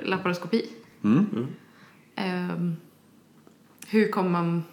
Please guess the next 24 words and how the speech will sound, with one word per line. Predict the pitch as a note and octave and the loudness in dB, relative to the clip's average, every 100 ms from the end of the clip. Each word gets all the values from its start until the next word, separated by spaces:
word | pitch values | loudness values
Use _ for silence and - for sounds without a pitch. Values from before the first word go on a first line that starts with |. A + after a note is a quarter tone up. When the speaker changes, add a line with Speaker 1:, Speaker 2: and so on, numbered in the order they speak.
| - _ - | -20 _ -4
Speaker 1:
på | E3+ | 0
det? | E3+ F3 - - - - _ - _ - | 0 -2 -8 -20 -20 -20 _ -20 _ -4
Och | E3+ D#3+ | 0 2
varför? | D#3+ D#3+ - F#2 - | 0 0 -4 -4 -4
Och | F3 - - - - | -8 -8 -16 -18 -10
sen | - D#3 E3+ | -4 0 0
hur | D#3+ | 0
länge? | D3+ D#3 E3+ - - - | -2 -4 -8 -14 -12 2
Typ. | G#2 | 4
Speaker 2:
Mm. | F#2 F#2 - - | 4 0 -4 -2
Speaker 3:
Mm. | B2 - - - - - - - - _ - | -2 -4 -14 -16 -18 -20 -20 -20 -20 _ -10
Speaker 1:
Eh, | F#3 - - E3 - _ _ _ _ - _ | -8 -6 -8 -10 -14 _ _ _ _ -20 _
vad | G#3+ A3 | 4 6
tror | - | 8
Speaker 2:
Ja. | G3 | 8
Speaker 1:
ni? | F3+ F#3 | 4 2
När, | G#3 | 2
när | G#3 G3+ G#3+ | 4 4 4
Speaker 3:
Jag | G#3 | 4
har | |
ingen | F3 - | 4 4
aning | C3+ B2 | 4 2
hur | B2+ | 4
länge. | C3 C3+ | 4 2